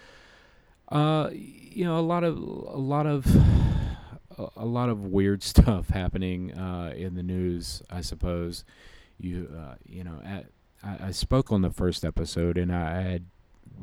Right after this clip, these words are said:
really mean what I say when I, I, I, um,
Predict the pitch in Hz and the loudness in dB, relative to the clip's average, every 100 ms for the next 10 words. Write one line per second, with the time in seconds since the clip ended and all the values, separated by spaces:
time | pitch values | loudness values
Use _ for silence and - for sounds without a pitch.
0 | 98 117 123 110 98 101 95 92 87 87 | 2 4 6 6 6 4 4 2 0 -2
1 | 95 92 90 90 85 85 80 90 82 52 | -2 -2 0 -2 -4 -4 -6 -6 -6 -10
2 | - - _ - _ - 87 85 82 87 | -18 -20 _ -20 _ -12 -8 -8 -6 -8
3 | 87 85 - - | -8 -8 -10 -12